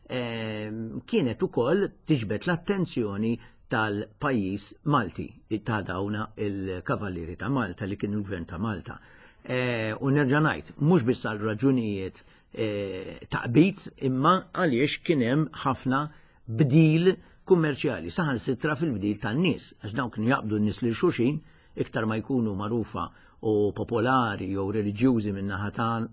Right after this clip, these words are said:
ta-, tal-insara tagħna, jew inkella min-naħa tagħhom xi viżir jew xi prinċip-,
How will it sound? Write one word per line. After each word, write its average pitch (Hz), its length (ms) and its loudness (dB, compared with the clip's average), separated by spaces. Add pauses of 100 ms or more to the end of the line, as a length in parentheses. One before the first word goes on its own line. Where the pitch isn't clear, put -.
ta-, 107 200 -4
tal-insara 113 640 -2
tagħna, 110 300 -2 (420)
jew 117 200 4
inkella 120 340 0
min-naħa 110 400 -2
tagħhom 101 340 -2
xi 110 200 0 (320)
viżir 120 440 4
jew 101 160 0
xi 107 160 -2
prinċip-, 127 560 -2